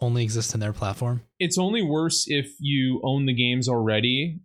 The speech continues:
Speaker 2: and then you are hoping to play them through that service. If you, let's say you're just, like, the average person that doesn't own any games, and you're just like, "Oh, this is interesting. I don't wanna own a,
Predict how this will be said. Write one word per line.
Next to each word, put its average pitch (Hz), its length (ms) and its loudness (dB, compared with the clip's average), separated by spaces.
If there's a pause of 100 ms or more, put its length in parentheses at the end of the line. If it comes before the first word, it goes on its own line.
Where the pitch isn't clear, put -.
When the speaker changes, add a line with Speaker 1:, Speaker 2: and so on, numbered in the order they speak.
Speaker 2:
and 123 240 0
then 117 380 2
you 117 160 2
are 117 100 0
hoping 120 300 2
to 107 60 0
play 113 280 0
them 101 220 -2
through 107 160 -4
that 104 180 -6
service. 82 680 -6 (220)
If 147 200 0
you, 156 120 -4
let's 175 180 2
say 233 80 2
you're 202 180 0
just, 165 160 0
like, 160 120 0
the 131 120 -2
average 135 400 0
person 139 440 0
that 113 180 0
doesn't 120 260 2
own 110 160 2
any 120 200 2
games, 120 500 0
and 117 80 -2
you're 110 140 0
just 110 100 -4
like, 107 180 -4
"Oh, 208 160 0
this 175 120 0
is 135 100 0
interesting. 131 460 0
I 123 80 0
don't 160 140 2
wanna 143 220 2
own 143 240 2
a, 120 400 2